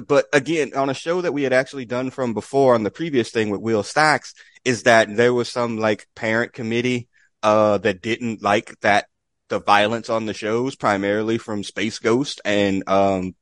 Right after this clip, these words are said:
uh, the Herculoids, which we just reviewed, and it was too much violence, so they were looking for another show or shows to try to, um, you know, hey, these shows aren't going to be so violent, and they tried to create these shows.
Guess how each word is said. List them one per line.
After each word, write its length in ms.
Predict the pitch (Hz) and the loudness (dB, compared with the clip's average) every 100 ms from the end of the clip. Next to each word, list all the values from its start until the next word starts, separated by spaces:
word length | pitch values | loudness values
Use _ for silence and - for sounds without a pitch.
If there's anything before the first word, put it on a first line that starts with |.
| _ _ _ - | _ _ _ -6
uh, 360 | 92 98 95 90 | 2 4 6 4
the 80 | 92 | 2
Herculoids, 560 | 120 117 127 127 147 | 0 0 2 2 2
which 160 | 113 - | -2 -6
we 100 | 110 | -8
just 280 | 104 113 117 | -2 -2 0
reviewed, 520 | 113 101 107 135 180 - - - | 0 0 0 0 -2 -8 -20 -8
and 120 | 113 117 | 0 2
it 40 | |
was 160 | 110 - | 2 0
too 120 | 135 | 2
much 180 | 123 98 | 2 4
violence, 440 | 101 113 107 90 | 6 6 4 0
so 140 | - 104 | -4 -2
they 100 | 101 | 0
were 120 | 101 | 2
looking 340 | 110 - 110 | 2 0 -2
for 320 | 107 113 104 98 | -4 2 4 4
another 420 | 98 107 104 98 | 4 2 2 -2
show 440 | - 123 110 107 | -2 2 4 4
or 340 | 98 92 98 92 | 0 -2 -4 -4
shows 560 | - 117 117 107 101 - | -4 0 0 0 -4 -8
to 80 | 101 | -8
try 300 | - 101 101 | 2 2 2
to, 140 | 101 - | 0 0
um, 300 | 98 98 113 | 0 0 -2
you 80 | |
know, 260 | 113 87 87 _ _ - | -4 -4 -6 _ _ 0
hey, 180 | 139 113 | 2 2
these 160 | 113 | 0
shows 300 | - 120 107 | -2 -2 0
aren't 240 | 110 104 107 | 0 0 -2
going 180 | 113 | -6
to 80 | 107 | -6
be 180 | 95 107 | -10 -12
so 260 | - 107 92 | -6 -6 2
violent, 420 | 95 101 95 90 | 4 4 2 -4
and 80 | 92 | -8
they 60 | |
tried 280 | 92 104 98 | -4 -2 -2
to 60 | 95 | -4
create 400 | - 95 98 - | -8 -4 -4 -6
these 180 | 95 | -12
shows. 480 | - 127 113 95 92 | -6 0 0 0 -6